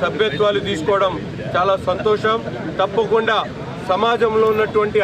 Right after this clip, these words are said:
అన్ని వర్గాల ప్రజలకు కూడా చేదోడు వాదోడు అంటూ సామాన్యుల దగ్గర నుండి ప్రతి ఒక్కరికి కూడా అవసరమైనటువంటి కార్యక్రమాలు చేయడం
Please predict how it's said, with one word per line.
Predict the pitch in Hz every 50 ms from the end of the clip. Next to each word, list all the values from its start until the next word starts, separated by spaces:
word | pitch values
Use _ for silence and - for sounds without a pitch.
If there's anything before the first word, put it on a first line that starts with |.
| 185
అన్ని | 190 208 226 240 240 226
వర్గాల | 220 220 - 220 220 214 208 - 190
ప్రజలకు | 196 190 208 220 214 208 - 202
కూడా | 202 202 202 196 180 - - - - - - - - -
చేదోడు | - 202 214 233 226 233 233 220 220 208 208
వాదోడు | 208 208 214 220 214 208 214 208 190 202 202
అంటూ | 196 - 190 151 123 - - - - - - - -
సామాన్యుల | 185 196 220 233 226 226 226 226 226 214 226 226 220 214 - 208
దగ్గర | 214 - - 226 220 214 220 214
నుండి | 214 214 214 214 196 170 135 - - - - - - - 185
ప్రతి | 202 208 - 226 214 202 196 208
ఒక్కరికి | - - 233 226 226 214 - 208
కూడా | 208 208 208 202 190 160 - - - - 233 220 - 156
అవసరమైనటువంటి | 180 214 247 247 233 240 226 226 226 214 214 214 - 214 208 208 - 208 196 -
కార్యక్రమాలు | 185 185 202 220 208 - 208 202 202 202 196 196 190 - 190
చేయడం | 190 196 196 202 196